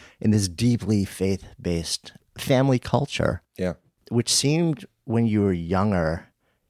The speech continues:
Speaker 1: to kind of, like, provide a lot of foundation and structure that was really helpful, but at a certain point wasn't. And it, it also sounds like what you just described, you know, like, when your wife left you, that was this moment where it wasn't just about the relationship. It was like,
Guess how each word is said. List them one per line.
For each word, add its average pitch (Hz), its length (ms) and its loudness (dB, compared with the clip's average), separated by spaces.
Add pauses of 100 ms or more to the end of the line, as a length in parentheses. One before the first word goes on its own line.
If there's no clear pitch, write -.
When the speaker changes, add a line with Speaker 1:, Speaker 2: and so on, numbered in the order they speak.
(140)
Speaker 1:
to 101 100 -4 (280)
kind - 200 -2
of, 214 80 -2
like, 302 200 0
provide 101 320 2
a 95 60 2
lot 95 180 2
of 85 80 -4
foundation 85 600 -2
and 78 160 -4
structure 80 540 -2
that 73 300 -6
was 90 180 -4
really 92 200 2
helpful, 117 320 0
but 76 180 -2
at 82 40 2
a 95 60 0
certain 123 340 0
point 92 340 0 (360)
wasn't. 80 560 -4
And 95 160 0
it, - 120 -4
it 107 120 2
also 127 260 4
sounds 131 300 2
like 85 100 -2
what 76 120 -4
you 98 140 2
just 90 220 -2
described, - 460 -8
you 85 80 -4
know, 82 80 0
like, 80 120 -6
when 85 120 0
your 82 100 -2
wife 80 220 0
left 98 300 2
you, 80 160 -2 (560)
that 107 200 2
was 101 200 0
this 87 240 -4
moment 90 380 0
where 87 200 2
it 85 100 0
wasn't 113 240 4
just 104 160 0
about 87 220 -2
the 78 80 -4
relationship. 95 640 -2
It - 200 -2
was 87 240 0
like, 78 180 -6